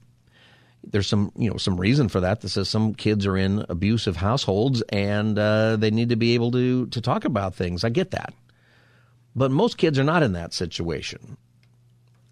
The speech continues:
And what's happening, I'll never forget it, the, the moment I found out that was true, where my kid turns twelve, James turns twelve,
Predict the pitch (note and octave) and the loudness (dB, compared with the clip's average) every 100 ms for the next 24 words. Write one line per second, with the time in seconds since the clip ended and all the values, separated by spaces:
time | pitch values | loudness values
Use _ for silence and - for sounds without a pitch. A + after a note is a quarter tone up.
0 | _ - _ _ - A2+ A2 G#2+ - E3 | _ -20 _ _ -6 -2 -2 -4 -4 -2
1 | D#3 A2+ E2 C#3 D3 G#3 B2 - B2+ G#3+ | 0 0 0 -2 0 0 -2 -4 -4 -4
2 | G#2 - - _ - A2 A2 A#2 G#2+ A#2 | -6 -10 -16 _ -6 -2 -2 0 0 2
3 | B2+ A#2+ G#2 - A#2 A2+ A2+ - A2 - | 0 0 -2 0 0 2 0 -2 -4 -2
4 | E3+ D#3 G2 F#2+ G#2 - B2 A#2+ A#2+ B2 | 0 0 0 0 -2 -2 -2 -2 -2 -2
5 | - A#2+ G2 A#2 G2+ G#2+ A2 C3+ C3 C3+ | -2 0 0 2 0 -2 0 -2 0 0
6 | A2+ C3 | 0 0